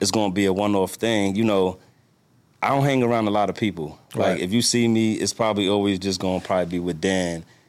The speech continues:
Speaker 1: and maybe another person or two. But other than that,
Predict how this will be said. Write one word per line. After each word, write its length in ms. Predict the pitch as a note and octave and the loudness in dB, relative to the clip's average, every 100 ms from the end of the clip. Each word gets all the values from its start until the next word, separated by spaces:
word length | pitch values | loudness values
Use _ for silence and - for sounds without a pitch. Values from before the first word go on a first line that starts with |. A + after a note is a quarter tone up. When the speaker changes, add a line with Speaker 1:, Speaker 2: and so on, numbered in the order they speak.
| _ | _
Speaker 1:
and 140 | - F#2 | -4 0
maybe 300 | G2 F#2 F2 | 0 0 0
another 580 | F2 F#2 E2+ F2+ E2+ - _ _ | 0 0 0 0 -2 -6 _ _
person 400 | - F#2+ - F2 | -4 -2 0 -2
or 80 | E2+ | -2
two. 220 | - F2+ | -2 -2
But 180 | E2+ - | -2 0
other 200 | F#2+ F2+ | 0 -2
than 180 | F2 | -2
that, 320 | F2+ G2 F2 | 0 0 -2